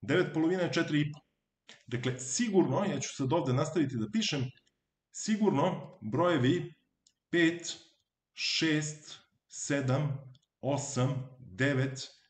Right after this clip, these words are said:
deset i jedanaest jesu rešenja naše nejednačine.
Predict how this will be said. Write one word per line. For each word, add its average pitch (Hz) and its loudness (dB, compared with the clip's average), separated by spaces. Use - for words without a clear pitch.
deset 120 0
i 151 -2
jedanaest 120 2
jesu 123 -2
rešenja 107 0
naše 113 2
nejednačine. 107 0